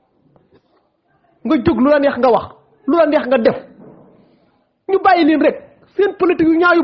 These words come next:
bon yu xesaw yi nga xam ne yàq ngeen réew mi kay yem leen ci loolu. Yem leen ci loolu. Mais nag Yonent bi sallallahu alayhi wa sallam lu leen may ngeen di ko def seen marché munasuka comme neex lu la neex yàq jàngu leen xamu leen yem leen ci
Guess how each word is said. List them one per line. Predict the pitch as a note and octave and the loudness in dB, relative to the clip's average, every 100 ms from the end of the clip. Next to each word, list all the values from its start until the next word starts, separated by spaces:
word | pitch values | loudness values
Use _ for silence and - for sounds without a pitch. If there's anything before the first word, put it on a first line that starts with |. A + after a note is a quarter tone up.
| A3+ | -2
bon | F4 E4+ | -2 -2
yu | |
xesaw | E4+ - D#4+ | -2 -2 0
yi | D#4+ | 0
nga | |
xam | E4 E4+ | 0 0
ne | D#4+ | 0
yàq | E4+ | 0
ngeen | D#4 D#4+ | -2 0
réew | D#4 D4 | 0 0
mi | |
kay | D4+ D#4 | 0 -2
yem | F#4 | 0
leen | D#4+ | -2
ci | E4 | 0
loolu. | D4+ A4 B4 _ _ _ _ _ _ _ _ G#4 _ _ _ _ _ _ _ _ | 0 0 -4 _ _ _ _ _ _ _ _ _ _ _ _ _ _ _ _ _
Yem | E4 A4 | -4 0
leen | A4 | 0
ci | - | 2
loolu. | G#4 F#4+ A#4+ - _ _ _ _ _ _ _ _ _ _ _ _ _ _ _ _ _ _ _ _ _ _ | 0 0 -2 -6 _ _ _ _ _ _ _ _ _ _ _ _ _ _ _ _ _ _ _ _ _ _
Mais | B3+ F4 | -4 -2
nag | E4+ F#3 G#3+ | -2 -6 -4
Yonent | E4 F4 D4 | -2 0 -2
bi | |
sallallahu | - D#4 D#4 | -2 0 0
alayhi | C#4+ | 0
wa | |
sallam | B3 | 0
lu | E4 | 0
leen | F4+ | 0
may | F#4 E4 | 0 0
ngeen | E4+ | 0
di | F4 | -2
ko | F4 | -2
def | F4 | -2
seen | E4+ | -2
marché | E4+ E4+ | 0 -2
munasuka | D#4+ E4 E4+ E4 | 0 -2 0 -2
comme | D#4+ E4+ | -2 -2
neex | F4 E4+ | -2 0
lu | |
la | E4 | 0
neex | E4 E4+ | 0 -2
yàq | E4 E4 C5+ - _ _ | -4 -4 -6 -8 _ _
jàngu | A3 G4 F4 F4+ | -2 0 2 2
leen | E4 - | 0 -2
xamu | F#4 F4+ | -2 0
leen | E4 | 0
yem | D4+ D#4 | 0 -2
leen | D4+ | -2
ci | - | -2